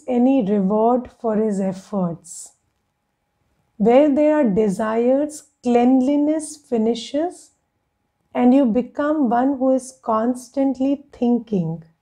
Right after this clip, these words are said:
Those who wish to experience their rewards here deprive themselves of accumulating their future incomes. Therefore, instead of the word desire, remember the word good.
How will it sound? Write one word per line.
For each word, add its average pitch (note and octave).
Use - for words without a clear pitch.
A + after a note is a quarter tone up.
Those C4+
who E4+
wish C4+
to D4+
experience C#4
their C4
rewards G#3+
here G#3+
deprive B3
themselves B3
of B3
accumulating A#3
their A3
future A#3
incomes. F#3
Therefore, C4
instead B3+
of C4
the C#4+
word A3+
desire, G#3+
remember A3+
the A#3+
word G3
good. G#3+